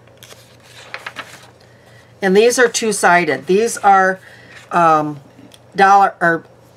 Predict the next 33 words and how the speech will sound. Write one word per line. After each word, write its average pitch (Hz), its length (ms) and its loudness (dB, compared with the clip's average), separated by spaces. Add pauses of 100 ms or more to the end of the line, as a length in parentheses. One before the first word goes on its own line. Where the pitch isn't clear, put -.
(680)
the 185 120 -2
really, 202 500 2
really 175 300 0
cheap 156 340 -8
ones. 120 320 -10 (320)
So 202 200 -2
you 190 180 0
have 196 360 2
to, 175 300 -2
I 180 160 2
would 190 200 -2
lay, 180 400 0 (180)
these 208 220 -2
are 208 180 4
perforated 156 680 -2
though, 143 180 0
which 147 220 -4
is 143 180 -6
nice. 139 480 -4 (480)
But 170 320 0
if 185 180 0
you're 226 140 0
gonna 233 220 0
color 196 680 0
like 170 260 -2 (400)
this, 160 580 -2 (400)
I 180 160 2
would 175 280 -2
put 190 180 -2
a 160 40 -4
piece 170 300 -4
of - 80 -16
paper 156 520 -6